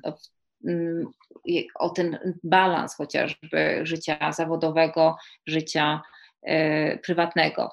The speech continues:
E, i ja, e, i t-, i to nie ulega wątpliwości, ale to mnie, e, trochę denerwuje właśnie ten głos narratorski, który jakoś jest,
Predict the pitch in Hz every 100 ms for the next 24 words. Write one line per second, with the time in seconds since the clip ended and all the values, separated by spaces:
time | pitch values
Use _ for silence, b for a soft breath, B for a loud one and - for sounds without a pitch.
0 | B B B - 165 160 - 180 175 175
1 | 175 - 175 165 165 - - - 185 196
2 | 190 185 185 180 180 175 175 180 175 226
3 | - - 170 165 165 165 180 170 - 170
4 | 170 175 185 214 233 - 170 170 170 180
5 | 190 190 175 - 151 165 175 170 170 180
6 | 185 180 170 165 175 175 170 B B B
7 | - 165 185 202 214 - 190 180 175 180
8 | 202 214 - 196 - 208 202 185 175 196
9 | 220 - 208 - - - - 202 180